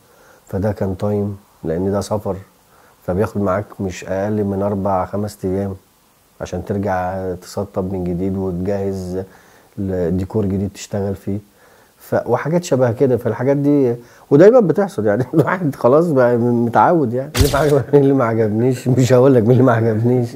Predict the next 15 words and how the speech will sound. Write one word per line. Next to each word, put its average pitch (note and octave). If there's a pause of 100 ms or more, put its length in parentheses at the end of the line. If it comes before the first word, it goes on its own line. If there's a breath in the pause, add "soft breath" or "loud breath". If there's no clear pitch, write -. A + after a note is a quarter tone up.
(380 loud breath)
لأن B2
أنا E3+
بص C#3
والله A#2+
العظيم A2+
بجد G#2+
عارف، G2+
وأنا B2
بتفرج A#2
على، F#2 (920 soft breath)
يعني G#2
في -
فترة D3
قبل G#2+
كده D3+